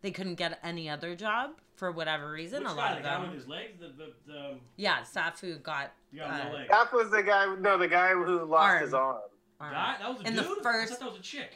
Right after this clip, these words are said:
Speaker 1: they
Speaker 3: Well,
Speaker 1: identify male.
Speaker 3: they
Speaker 1: They're a
Speaker 3: identify as a
Speaker 1: biolo-,
Speaker 3: male.
Speaker 2: Oh,
Speaker 1: yeah,
Speaker 2: oh, oh.
Speaker 1: they're a
Speaker 2: Yeah.
Speaker 1: biological
Speaker 2: Yeah,
Speaker 1: female.
Speaker 2: yeah, yeah. She got back there right quick.
Speaker 1: He.
Speaker 2: He got back there right quick. He liked, he liked that. He rode that, that, he chased that, that white tiger.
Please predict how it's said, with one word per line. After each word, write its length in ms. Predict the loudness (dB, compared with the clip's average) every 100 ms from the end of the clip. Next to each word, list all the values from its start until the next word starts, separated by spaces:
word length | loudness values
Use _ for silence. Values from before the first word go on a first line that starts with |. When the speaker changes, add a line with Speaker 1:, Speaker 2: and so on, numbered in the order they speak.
| _
Speaker 1:
they 220 | 2 4 4
Speaker 3:
Well, 100 | 4 8 8
Speaker 1:
identify 540 | 8 4 4 6 6
male. 300 | 2 -4 -2
Speaker 3:
they 160 | 0 4
Speaker 1:
They're 360 | 4 6 6
a 60 | 6
Speaker 3:
identify 240 | 8 6
as 80 | 4
a 60 | 4
Speaker 1:
biolo-, 80 | 2 2
Speaker 3:
male. 80 | 0
Speaker 2:
Oh, 60 | 0
Speaker 1:
yeah, 240 | -2 -2
Speaker 2:
oh, 40 | -8 -12
oh. 0 | -14 -4
Speaker 1:
they're 140 | -2
a 60 | 2
Speaker 2:
Yeah. 40 |
Speaker 1:
biological 720 | 2 2 0 -4 -6 -16 -16 -12
Speaker 2:
Yeah, 100 | -12
Speaker 1:
female. 160 | -10
Speaker 2:
yeah, 80 | -10
yeah. 200 | -12 -14
She 180 | -16 -14
got 220 | -12 -10
back 240 | -10 -14 -14
there 140 | -20 -16
right 260 | -10 -10 -12
quick. 300 | -20 -20 _ _
Speaker 1:
He. 360 | -4 -2 -2 -8 _ _ _
Speaker 2:
He 140 | -12 -6
got 240 | -6 -6
back 220 | -10 -12
there 80 | -16 -14
right 120 | 0 0 0
quick. 140 | -12
He 100 | -12 -10
liked, 300 | -10 -10 -14
he 80 |
liked 320 | -14 -12 -12 -14
that. 160 | -14
He 120 | -16 -18 -14
rode 200 | -12 -12
that, 220 | -12 -18 -20 _ _ _ _
that, 120 | -20 -16
he 100 | -16
chased 360 | -16 -16 -16
that, 180 | -18 -18 -20 -20
that 140 | -20
white 180 | -20 -20
tiger. 360 | -20 -20 -20